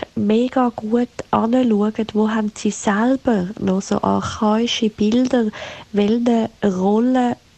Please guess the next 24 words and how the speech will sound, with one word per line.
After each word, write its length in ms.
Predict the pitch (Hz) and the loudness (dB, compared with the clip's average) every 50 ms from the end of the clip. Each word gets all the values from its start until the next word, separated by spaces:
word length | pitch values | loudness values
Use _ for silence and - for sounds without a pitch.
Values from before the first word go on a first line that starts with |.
| _ _ | _ _
unterwerfen 840 | - 214 202 202 196 214 202 190 208 196 196 208 220 - - - 233 - | -2 0 0 2 2 0 2 2 2 2 2 0 -2 -4 -4 -6 -6 -6
sie 140 | - - 220 | -2 -4 -4
sich 200 | 208 - 202 190 | -2 -2 -4 -4
selber 640 | - - - - - 190 175 196 233 254 - 285 277 | -4 -10 -8 -2 0 0 2 2 2 0 0 -2 -2
noch 300 | 254 226 208 214 240 254 - - - - - - - _ | 0 2 2 2 0 -2 -4 -10 -12 -12 -14 -14 -6 _
und 200 | 190 185 190 - | -4 -2 0 0
wo 220 | 202 202 214 247 | 2 2 2 0
tun 320 | - - - 247 220 220 - | -2 0 0 0 0 -2 -4
sie 120 | - 226 | -4 -4
sich 180 | 208 - 214 - - | -2 -2 -4 -4 -4
dann 220 | - 214 202 196 190 | -6 -4 -4 -4 -4
selber 580 | - - 185 180 185 214 233 233 - 240 226 - - | -2 0 2 2 2 2 0 0 0 -2 -2 -2 -2
auch 240 | - 208 202 208 214 | -2 0 0 0 0
in 180 | - 214 196 | 0 -2 0
Anführungszeichen 1200 | - 196 202 214 - - 233 220 226 220 214 - - - 214 190 190 196 202 - - 208 202 208 - - _ | 0 0 0 0 0 0 0 2 0 0 -4 -8 -6 -2 -2 0 0 0 -2 -2 -2 -2 -2 -2 -4 -6 _
beschneiden 680 | - 208 190 - - 202 196 208 226 240 - 254 240 - | -2 -2 -2 0 -2 -2 0 0 0 0 0 0 -2 0
oder 280 | - 208 202 - 208 | 0 0 0 0 -2
degradieren 1000 | 202 - 208 202 196 - 196 190 190 - - - 202 208 208 214 214 226 220 220 220 - - - - - - | 0 0 0 0 0 0 -2 -2 -2 -2 -4 -4 -2 0 0 0 0 0 -2 -2 -2 -6 -12 -14 -16 -16 -12
und 300 | - - 202 208 202 - | -4 -2 -2 -2 0 -2
in 100 | 214 196 | 0 0
eine 80 | 202 190 | 0 0
gewisse 460 | - - 190 180 185 - - - 196 | -2 -2 -2 -2 -2 -2 -4 -4 -4
Schublade 580 | 190 - - 180 - 190 175 165 165 165 - - | -2 0 -2 0 0 0 0 0 0 -2 -4 -6
hineinpressen. 840 | - 170 180 175 175 - - - - 160 151 151 - - - - | -4 -2 -2 0 -2 -2 -4 -4 -2 -2 -2 -2 -6 -8 -8 -8